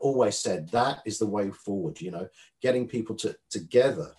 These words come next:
to provide those solutions, get, looking at it, where the expertise is and engaging with those people and those individuals and those organizations where the expertise lies to help you. And you, and the idea of not laying,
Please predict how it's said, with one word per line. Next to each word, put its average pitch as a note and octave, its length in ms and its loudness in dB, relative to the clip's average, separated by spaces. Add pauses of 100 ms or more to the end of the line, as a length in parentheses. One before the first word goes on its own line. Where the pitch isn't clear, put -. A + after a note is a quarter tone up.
(480)
to - 100 -14
provide G2+ 400 -4
those F#2 220 0
solutions, F#2+ 560 -4
get, - 220 -8
looking C#3+ 320 2
at C3 120 -2
it, - 140 -4
where A2 140 2
the G#2+ 120 2
expertise G2 680 -4
is - 400 -4 (360)
and G2+ 120 -4
engaging A#2 500 2
with F#2 140 -2
those A2 240 2
people F2+ 480 -8 (300)
and F#2+ 120 -6
those G2 180 -2
individuals A#2 680 0
and F2 80 -6
those D#2+ 100 -8
organizations E2 800 -2 (200)
where G2 160 0
the G#2 120 2
expertise F#2+ 640 -4
lies F2 380 -4 (240)
to - 80 -18
help G#2 280 -4
you. D2+ 160 -6
And F2+ 140 -6
you, G2+ 100 -4
and G2 160 -6
the G#2+ 120 0
idea G#2+ 300 -2
of F2 140 -6 (600)
not C#3+ 240 4
laying, C3 320 4